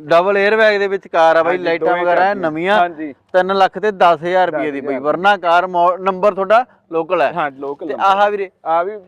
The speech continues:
Speaker 2: ਤੇਰਾਂ ਮਾਡਲ ਹੈ ਵੀਰੇ,
Speaker 1: ਹਾਂਜੀ।
Speaker 2: ਦਸੰਬਰ ਮਹੀਨੇ ਦੀ ਹੈ ਜੀ।
Speaker 1: ਠੀਕ ਹੈ।
Speaker 2: ਰਜਿਸਟਰ ਚੌਦਾਂ ਜੀ।
Speaker 1: ਹਾਂ,
Speaker 2: ਗੱਡੀ ਦੇ
Speaker 1: ਹਾਂ।
Speaker 2: ਜਿਹੜੇ ਕੰਪਨੀ ਦੇ ਨਾਲ ਤੋਂ ਸਟicker ਆਏ ਵੇ, ਉਹ ਵੀ ਨਹੀਂ ਉਤਰੇ ਜੀ।
Speaker 1: ਠੀਕ ਹੈ।
Speaker 2: ਨਹੀਂ ਉਹ।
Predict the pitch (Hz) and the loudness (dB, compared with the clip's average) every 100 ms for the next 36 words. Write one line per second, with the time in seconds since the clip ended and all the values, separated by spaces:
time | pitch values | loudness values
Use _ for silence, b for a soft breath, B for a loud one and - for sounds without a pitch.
0 | _ 180 156 156 156 151 160 156 170 180 | _ -4 -2 -2 -2 -4 -4 -4 -4 -2
1 | 160 147 151 147 180 196 196 165 156 156 | -2 0 -4 -2 -4 -4 -8 -6 -4 -2
2 | 156 156 170 185 156 139 123 147 - 175 | -2 -2 0 0 2 2 0 -6 -12 -14
3 | - 165 143 147 160 180 156 151 156 - | -6 -4 -2 -4 -4 -6 -2 0 0 -2
4 | 180 214 214 170 175 170 175 170 165 156 | -4 -6 -8 -10 -8 -6 -6 -2 -2 -4
5 | 180 - 165 - 196 180 180 185 196 135 | -8 -8 -8 -4 -2 -2 -2 -4 -6 -8
6 | - 135 143 135 - _ _ - 170 160 | -6 -6 -6 -8 -14 _ _ -4 -2 2
7 | 214 151 160 156 160 131 | 2 0 -4 -8 -8 -10